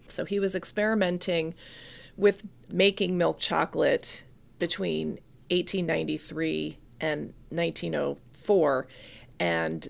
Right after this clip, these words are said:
the things that he did to really make chocolate available to the masses were he used less expensive cocoa beans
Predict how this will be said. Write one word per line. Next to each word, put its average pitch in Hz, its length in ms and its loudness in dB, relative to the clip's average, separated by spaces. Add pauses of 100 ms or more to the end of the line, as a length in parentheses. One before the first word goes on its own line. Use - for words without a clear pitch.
(100)
the 170 200 2 (260)
things 220 300 4
that 175 120 0
he 185 160 -4
did 170 500 4
to - 140 0
really 165 340 2
make 160 300 0
chocolate 165 400 0
available 151 640 2
to - 240 -2
the 156 100 -4
masses 151 800 0
were 147 180 -2
he 170 140 -4
used 160 480 -2 (400)
less 190 240 4
expensive 180 500 -2
cocoa 170 320 2
beans 151 600 -4